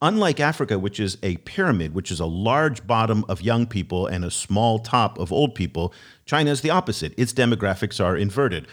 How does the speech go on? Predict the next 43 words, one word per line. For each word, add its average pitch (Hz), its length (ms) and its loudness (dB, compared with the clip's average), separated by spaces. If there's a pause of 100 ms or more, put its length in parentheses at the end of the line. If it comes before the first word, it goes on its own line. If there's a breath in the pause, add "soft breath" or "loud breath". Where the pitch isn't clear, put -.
(300 loud breath)
It's 101 180 -6
a 92 60 -2
very 123 380 2
small 113 840 0
percentage 98 520 0
of 82 100 -2
young 117 220 2
people, 98 520 -2
lots 92 460 -4
of 98 120 -2
old 113 220 0
people 92 260 -2
at 87 100 -4
the 95 80 -2
top. 104 340 -2 (260 loud breath)
And 98 140 0
so 113 120 2
bringing 165 360 0
in 120 260 0
workers 123 460 -2
from 131 540 0 (480)
China 117 380 2
to - 340 -2
Africa 101 680 -2
is 104 240 -2
a 98 80 -2
very 120 400 0
expensive 101 460 -2
proposition 92 520 -2
when 90 80 -2
you 92 60 0
take 92 240 -4
into 90 140 0
account 87 260 -4
their 80 140 -4
travel, 107 600 2 (260 loud breath)
the - 80 -4
fees 107 340 0
that 95 120 2
you 90 80 0
have 92 140 -2
to 101 80 -6
pay, 92 400 -2